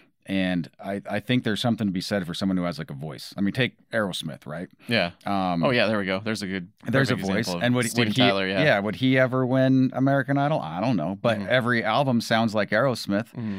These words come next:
Speaker 1: from, you know, the first album back in the early seventies all the way to whatever they put out recently. I mean, the sounds have changed. The, the way you record stuff has changed. Their actual style of making music has changed, but it still sounds like Aerosmith.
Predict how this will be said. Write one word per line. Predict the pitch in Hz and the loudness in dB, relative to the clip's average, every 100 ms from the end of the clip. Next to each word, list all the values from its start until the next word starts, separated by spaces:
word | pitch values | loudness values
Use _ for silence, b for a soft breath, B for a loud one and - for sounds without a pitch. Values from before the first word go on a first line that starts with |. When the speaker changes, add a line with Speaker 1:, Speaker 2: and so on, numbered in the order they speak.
| 98 _ | -10 _
Speaker 1:
from, | - 117 107 104 101 - b b b b b | -2 2 4 2 0 -4 b b b b b
you | 110 104 | -2 0
know, | 101 | 0
the | 104 | -2
first | - 117 110 117 | -2 -2 0 2
album | 107 113 | 2 4
back | 104 104 107 | 2 2 2
in | |
the | 98 95 92 110 | 2 2 0 -2
early | 107 104 | -2 -2
seventies | - 104 107 107 101 - | 0 0 0 0 -4 -2
all | 101 98 | -2 0
the | 101 | 0
way | 98 | -2
to | 95 98 90 90 - | 0 -2 -2 -4 -8
whatever | 90 98 101 98 | -4 -2 0 0
they | 92 | -4
put | - 98 | -2 0
out | 87 | 2
recently. | 98 113 107 80 90 95 | 0 -2 -4 -4 -2 -2
I | 95 | 0
mean, | 95 95 90 85 - _ _ _ - | 2 2 0 -4 -14 _ _ _ -12
the | 98 | -6
sounds | - 110 117 120 | -2 0 2 0
have | 117 | -2
changed. | - 117 123 139 - - | 0 0 2 0 -2 -2
The, | 92 85 - | -2 -2 -4
the | 92 | -4
way | 107 110 | 0 0
you | 107 | 0
record | 101 95 113 117 - | -2 -2 -2 -4 -2
stuff | 123 - | -2 -2
has | 117 | -8
changed. | - 123 123 123 - | -4 -2 0 0 -4
Their | 90 90 120 120 120 | -14 -4 0 2 2
actual | 98 113 - 120 110 92 | 2 2 0 -2 -2 -4
style | - 92 101 113 | -2 0 2 2
of | 113 | 0
making | 110 107 98 | -2 -2 -2
music | 98 113 127 | -2 -2 -4
has | 110 | -6
changed, | - 123 127 - - | -4 -2 -2 -4 0
but | 139 123 | 0 0
it | 107 | -6
still | - 143 135 | -8 -8 -6
sounds | 135 135 127 | -4 -4 -4
like | 117 - | -6 -8
Aerosmith. | 131 135 - - | -8 -10 -10 -12